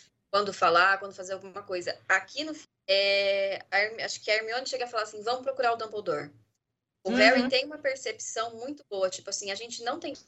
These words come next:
Speaker 2: Isso.
Speaker 1: não tem o que fazer. Ele já, ele já percebeu que o Snape faz e acontece, né?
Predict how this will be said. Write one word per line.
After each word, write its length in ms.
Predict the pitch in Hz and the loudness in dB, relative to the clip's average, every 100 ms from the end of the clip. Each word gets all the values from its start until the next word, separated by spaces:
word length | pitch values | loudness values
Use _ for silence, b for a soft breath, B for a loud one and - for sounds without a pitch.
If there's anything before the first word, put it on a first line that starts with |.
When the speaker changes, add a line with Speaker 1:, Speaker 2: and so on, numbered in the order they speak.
| - | -4
Speaker 2:
Isso. 520 | 185 165 160 - - _ _ _ _ - | -2 -2 -4 -10 -20 _ _ _ _ 2
Speaker 1:
não 220 | 233 320 | 4 4
tem 220 | 330 254 240 | 4 2 2
o 40 | |
que 120 | - | -8
fazer. 380 | - 185 170 170 - _ | -6 -6 -4 -6 -6 _
Ele 220 | 233 247 262 | 4 4 0
já, 180 | 262 247 - | -2 -2 -2
ele 220 | 220 233 | -6 -6
já 180 | 233 339 | -8 -8
percebeu 480 | 381 330 285 233 220 | -8 -12 -6 -6 -6
que 160 | 247 | -10
o 40 | 226 | -12
Snape 460 | 214 208 202 - | -8 -8 -8 -12
faz 380 | 208 - 233 349 | -10 2 2 2
e 60 | 349 | -8
acontece, 500 | 311 262 - 214 | -14 -14 -8 -8
né? 60 | 220 | -8